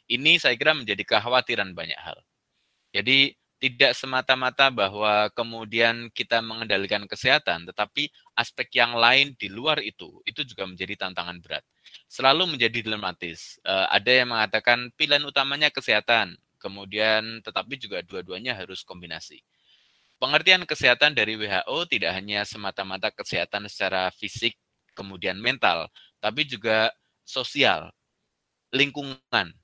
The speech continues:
eh, dan aspek yang berkaitan dengan, eh, segala macam, eh,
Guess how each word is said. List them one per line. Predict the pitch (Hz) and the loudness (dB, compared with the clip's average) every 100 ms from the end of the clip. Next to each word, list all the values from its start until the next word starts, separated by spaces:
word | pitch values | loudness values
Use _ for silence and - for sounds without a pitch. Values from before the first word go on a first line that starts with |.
| _ _ - | _ _ -10
eh, | - 80 82 82 82 85 | -6 -6 -4 -6 -8 -2
dan | 107 107 107 110 | 2 2 0 -4
aspek | - 120 - 147 - | -2 -2 0 -2 2
yang | 127 123 | 2 0
berkaitan | 110 113 113 127 127 | -2 2 2 2 2
dengan, | 107 110 113 113 110 _ _ _ | 0 2 2 2 -8 _ _ _
eh, | 98 98 98 98 98 98 - _ _ _ _ - | -2 0 2 2 2 2 -2 _ _ _ _ -14
segala | 101 120 147 156 | 2 4 6 4
macam, | 135 - 131 123 123 123 123 - | 0 2 2 2 -2 -8 -10 -8
eh, | 98 101 | -2 0